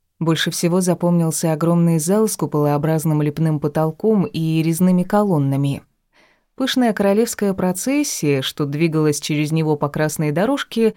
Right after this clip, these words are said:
расстеленной от входа до кафедры, и Марциус в алой мантии главы Академии. Я, когда увидела его, даже глазам своим не поверила.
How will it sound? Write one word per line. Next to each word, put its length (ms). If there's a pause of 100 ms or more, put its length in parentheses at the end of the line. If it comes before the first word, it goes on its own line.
(200)
расстеленной 680
от 80
входа 300
до 160
кафедры, 680 (420)
и 140
Марциус 1000 (160)
в 160
алой 260
мантии 600
главы 560
Академии. 840 (920)
Я, 140
когда 260
увидела 420
его, 320
даже 280
глазам 640
своим 440
не 80
поверила. 680